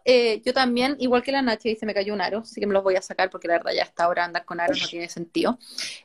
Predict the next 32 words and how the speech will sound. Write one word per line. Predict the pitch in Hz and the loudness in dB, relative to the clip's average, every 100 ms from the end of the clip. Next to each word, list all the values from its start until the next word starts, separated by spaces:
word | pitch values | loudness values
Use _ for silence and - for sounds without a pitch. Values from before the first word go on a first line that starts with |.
| - | 6
Eh, | 262 254 240 233 233 226 226 220 220 220 - - - _ | 8 10 8 4 2 2 0 0 -2 -6 -12 -20 -20 _
igual | - 262 294 | 2 2 4
que | |
la | 302 | 4
Nachi | 330 330 | 4 2
soy | 359 349 | 4 6
abogada, | 330 294 320 359 | 6 6 4 4
pero | 311 285 | 2 2
no, | 269 285 311 311 - _ _ _ _ | 2 2 2 0 -6 _ _ _ _
no, | 226 254 262 233 | -6 -2 -4 -4
no | 240 | -4
me | 247 | -4
especialicé | 247 254 247 214 - 254 254 320 - | -4 -6 -4 -8 -2 2 2 0 -4
en | 233 | 0
la | 220 | 2
temática | 220 220 220 226 226 220 | 2 0 0 -2 -2 0
de | 220 208 | 0 -2
medio | 208 208 | -2 -2
ambiente, | 196 190 208 220 - 294 - _ _ _ _ _ - | -4 -2 -2 -2 -4 -4 -4 _ _ _ _ _ 4
pero | 262 262 | 4 4
sí | - 294 311 262 | -2 -4 -2 -4
es | 262 | -2
una | 247 | -4
temática | 254 233 240 247 247 | -2 -2 -4 -6 -8
que | 240 | -8
siempre | - 226 226 240 | -4 -4 0 0
me | 233 214 | 2 4
ha, | 214 214 220 220 - | 4 6 4 2 -2
me | 208 | -6
ha | |
importado, | 214 196 190 - 196 202 214 | -4 -6 -6 -2 0 2 0
obviamente, | 208 202 196 196 208 - 262 | -2 -4 -8 -10 -6 0 0